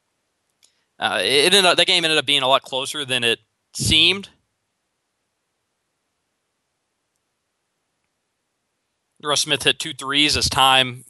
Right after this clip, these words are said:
was expiring, final five to ten seconds or whatever,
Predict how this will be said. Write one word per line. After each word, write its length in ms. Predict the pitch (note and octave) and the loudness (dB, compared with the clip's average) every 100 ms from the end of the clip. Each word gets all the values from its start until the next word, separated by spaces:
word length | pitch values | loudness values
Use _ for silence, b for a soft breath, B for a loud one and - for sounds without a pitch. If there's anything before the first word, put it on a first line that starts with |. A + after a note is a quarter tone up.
| B2+ | -14
was 160 | A#2+ A2+ | -10 -8
expiring, 840 | - - A#2 B2+ C3 C#3 C3+ C3 _ _ _ _ _ _ _ _ _ _ - - | -4 0 2 2 2 -2 -2 -6 _ _ _ _ _ _ _ _ _ _ -14 -6
final 260 | G#2+ G#2+ | -4 -4
five 300 | - G#2+ A2+ | 0 2 2
to 80 | G#2+ | -2
ten 200 | - A2 | -10 -2
seconds 380 | - A2+ A#2 A#2+ | 0 0 0 -6
or 60 | |
whatever, 400 | B2 A#2+ A#2+ B2 | -2 0 0 -2